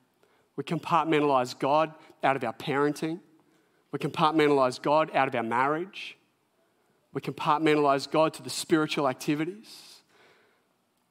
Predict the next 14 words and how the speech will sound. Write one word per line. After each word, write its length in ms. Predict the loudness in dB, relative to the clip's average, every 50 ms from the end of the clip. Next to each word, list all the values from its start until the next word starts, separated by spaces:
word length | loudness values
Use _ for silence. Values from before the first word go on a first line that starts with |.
| _ _ _
And 80 | -2 0
the 60 | 2
thing 200 | 4 4 6 6
is, 160 | 6 4 4
we 120 | 2 2
get 100 | 2 2
so 180 | 2 2 2 4
much 160 | 4 2 2
satisfaction 720 | 2 2 2 2 2 -2 2 2 2 2 2 0 -2 0
from 160 | 0 0 0
purpose 440 | 2 2 2 2 4 4 2 0 0
that 100 | 0 2
over 180 | 2 4 4 4
here, 380 | 2 4 4 4 4 4 2